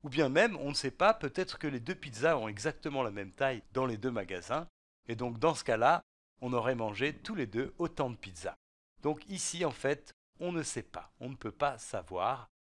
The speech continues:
avec les indications qui nous sont données ici, on ne peut pas savoir.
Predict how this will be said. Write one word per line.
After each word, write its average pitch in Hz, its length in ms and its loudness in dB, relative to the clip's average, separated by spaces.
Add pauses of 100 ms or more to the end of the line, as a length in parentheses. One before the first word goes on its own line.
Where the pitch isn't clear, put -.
(100)
avec 117 500 -2 (460)
les 104 380 -8
indications 120 520 -6
qui 131 140 -12
nous 98 120 -10
sont 120 180 -8
données 98 260 -6
ici, 87 400 -10 (280)
on 170 180 -10
ne 135 180 -8
peut - 220 -12
pas - 360 -4 (120)
savoir. 87 760 -10